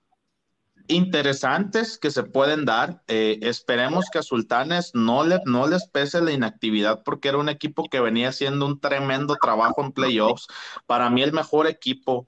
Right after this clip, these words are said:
eh, de toda la liga en playoffs, el, el de Sultanes de Monterrey, pero también sabemos, ingeniero, que la inactividad pesa, pesa y pesa, pesa, pesa bastante en algunas ocasiones,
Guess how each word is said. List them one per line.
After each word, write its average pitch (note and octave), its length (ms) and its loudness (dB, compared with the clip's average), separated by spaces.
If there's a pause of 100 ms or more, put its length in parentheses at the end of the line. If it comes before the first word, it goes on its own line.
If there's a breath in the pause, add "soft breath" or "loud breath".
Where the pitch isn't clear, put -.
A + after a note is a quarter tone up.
eh, A2 60 -2 (180)
de G2+ 120 0
toda A#2 220 2
la A#2 100 2
liga G#2+ 240 0
en A2+ 80 -6
playoffs, A2 560 0
el, G2 340 -4
el G2 140 -2
de F#2+ 100 -2
Sultanes G2 400 -4
de G#2+ 60 -2
Monterrey, F#2+ 640 -2 (360 loud breath)
pero D3 300 0
también D3 320 0
sabemos, F3+ 460 0
ingeniero, C3+ 520 -2
que D#3 120 -2
la C#3+ 100 2
inactividad A2+ 840 0
pesa, C3 500 -2 (240)
pesa C#3 340 -2
y D#3 60 -2
pesa, C#3 680 0
pesa, B2 640 2
pesa B2 240 0
bastante A#2+ 500 0
en C3+ 80 0
algunas A#2+ 380 0
ocasiones, A#2+ 680 -2